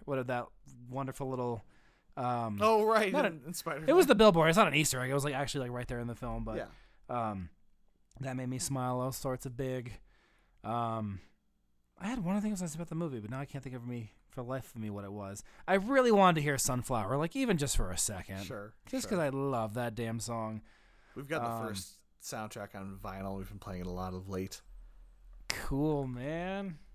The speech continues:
Speaker 1: Oh, that's awesome. That's terrific. Um, speaking of, like, super dark horror, I am currently reading a manga called Berserk, and the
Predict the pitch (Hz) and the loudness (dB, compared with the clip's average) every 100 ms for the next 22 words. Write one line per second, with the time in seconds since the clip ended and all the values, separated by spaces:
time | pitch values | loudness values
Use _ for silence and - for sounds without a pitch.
0 | - - - - - - 170 165 135 - | -20 -18 -18 -18 -12 -4 0 0 0 -2
1 | 139 - 123 135 131 139 127 117 - 156 | -4 -2 2 2 2 0 -2 -4 -6 -6
2 | 139 - 123 123 127 123 - - - - | -4 -4 -4 -2 -4 -4 -8 -20 -20 -20
3 | - - - - - - - 139 127 120 | -18 -16 -14 -16 -16 -16 -8 -4 -2 -2
4 | 113 98 - - - - - - - - | -4 -8 -12 -20 -20 -20 -20 -20 -20 -20
5 | - - - 302 339 269 143 147 127 - | -18 -12 -4 0 2 2 2 0 0 -2
6 | 160 151 135 123 123 - 117 139 180 165 | -2 -2 -2 -2 -4 -4 -2 0 0 0
7 | 147 151 147 214 233 165 123 151 160 113 | 0 0 0 -2 -2 -2 -2 -2 -2 -2
8 | 101 104 - - - - 143 123 120 127 | -4 -6 -10 -18 -20 -10 -4 -2 0 0
9 | 131 107 92 - 147 131 117 113 98 117 | 0 -4 -6 -4 -2 -2 -2 -4 -4 -4
10 | 92 87 - - 135 139 | -6 -8 -10 -8 -6 -4